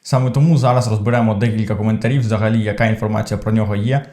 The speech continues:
Адже по факту жоден з тих, хто його критикує, ніколи не бачив, як цей футболіст виглядає на полі. Вік у двадцять три роки лише означає, що він ще має потенціал і може, е, зрости і показати себе.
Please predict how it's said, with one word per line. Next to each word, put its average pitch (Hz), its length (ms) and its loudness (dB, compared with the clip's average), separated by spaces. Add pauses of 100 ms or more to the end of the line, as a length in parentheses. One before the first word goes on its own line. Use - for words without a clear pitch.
(220)
Адже 113 260 2
по 113 140 -2
факту 147 480 2
жоден 117 320 2
з - 80 -4
тих, 120 160 0
хто - 140 -4
його 110 160 0
критикує, 117 520 -2
ніколи 117 420 0
не 117 80 2
бачив, 107 360 -2
як 110 240 -2
цей 113 120 -2
футболіст 107 380 -4
виглядає 107 420 0
на 104 100 -2
полі. 101 340 -2 (460)
Вік 143 300 2
у 139 60 0
двадцять 127 360 2
три 135 140 0
роки 156 360 -2
лише 117 220 0
означає, 120 460 0
що 110 160 -4
він 113 160 0
ще 113 220 -4
має 113 320 2
потенціал 123 600 -2
і 117 80 0
може, 117 340 0
е, 104 60 -6 (180)
зрости 113 520 0
і 139 140 -2
показати 110 500 0
себе. 101 460 -4